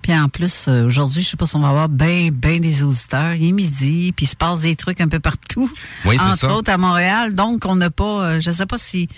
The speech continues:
Speaker 2: Ben, j'ai, moi, je suis en train de surveiller un peu les lives. Euh, donc, les intervenants habituels sont déjà en live en train de nous,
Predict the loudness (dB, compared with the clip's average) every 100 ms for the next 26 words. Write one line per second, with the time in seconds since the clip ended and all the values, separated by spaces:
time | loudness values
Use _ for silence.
0 | -16 -20 -20 0 2 4 4 2 4 2
1 | 2 2 0 2 0 2 2 4 4 2
2 | 2 0 0 0 0 0 0 0 2 2
3 | 2 2 2 2 2 0 2 0 0 0
4 | 2 0 0 0 2 2 2 2 -2 0
5 | 2 4 2 0 0 2 2 2 4 4
6 | 4 4 4 4 4 2 0 0 0 0
7 | 0 0 0 0 0